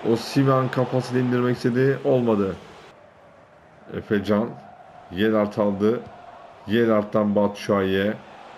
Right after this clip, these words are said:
Batshuayi'den Barış Alper Yılmaz'a. Barış Alper ortasını denedi. Serbest vuruş kazanıyor. İlk yarının sonlarında sarı kırmızı rakip. Gabriel Sara topun gerisinde. Hakem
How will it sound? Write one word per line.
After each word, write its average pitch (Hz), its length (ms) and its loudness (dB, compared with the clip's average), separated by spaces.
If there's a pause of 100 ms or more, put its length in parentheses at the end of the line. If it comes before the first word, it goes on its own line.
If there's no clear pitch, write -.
(340)
Batshuayi'den 110 920 0 (140)
Barış 113 320 0
Alper 107 300 2
Yılmaz'a. 101 560 0 (500)
Barış 131 300 2
Alper 113 360 2
ortasını 107 580 0
denedi. 107 440 2 (300)
Serbest 127 560 0
vuruş 113 200 -2
kazanıyor. 117 540 0
İlk 147 260 2
yarının 120 180 0
sonlarında 110 640 0
sarı 120 320 -2
kırmızı 110 380 -2
rakip. 104 300 0 (500)
Gabriel 120 520 0
Sara 123 360 2
topun 123 400 0
gerisinde. 113 640 0 (2250)
Hakem 104 480 0